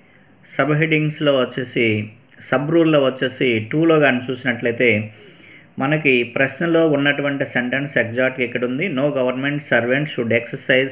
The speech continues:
his powers sanctioning expenditure so as to pass an order directly or indirectly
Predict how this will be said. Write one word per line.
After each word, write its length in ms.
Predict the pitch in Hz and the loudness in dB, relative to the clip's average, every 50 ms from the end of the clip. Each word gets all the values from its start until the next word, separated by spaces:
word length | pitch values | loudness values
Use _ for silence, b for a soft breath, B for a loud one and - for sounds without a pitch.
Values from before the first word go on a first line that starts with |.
| - | -4
his 100 | 123 110 | -6 -6
powers 420 | 110 110 - 123 123 135 139 156 151 - - _ B B B B B B B B B B B B B B B B B B B B - - - - | -6 -4 -4 -2 -2 0 -2 -2 -4 -8 -18 _ B B B B B B B B B B B B B B B B B B B B -20 -10 -4 -2
sanctioning 440 | - 135 151 156 156 - 160 160 160 | 0 0 0 -2 -4 -6 -8 -4 -2
expenditure 580 | 143 131 127 - - 147 135 131 127 - 165 | -2 -2 -2 -2 -4 0 0 0 0 -2 -4
so 160 | 160 - 151 135 | -4 -2 0 2
as 180 | 127 123 123 | 2 2 2
to 160 | 123 - 139 | 0 -2 -6
pass 260 | 113 - 127 127 131 127 - 143 | -2 0 0 0 0 0 -2 -2
an 120 | 127 123 117 | -2 0 -2
order 160 | 120 123 151 | 0 -2 -2
directly 500 | 170 147 123 120 117 123 120 117 - 135 135 | 0 2 2 2 2 0 -2 -2 -2 -2 -2
or 160 | 127 117 113 | 0 0 -2
indirectly 580 | 110 113 120 120 120 123 - - 151 196 254 | -2 -2 -2 -2 -2 -2 -2 -2 -2 -2 -2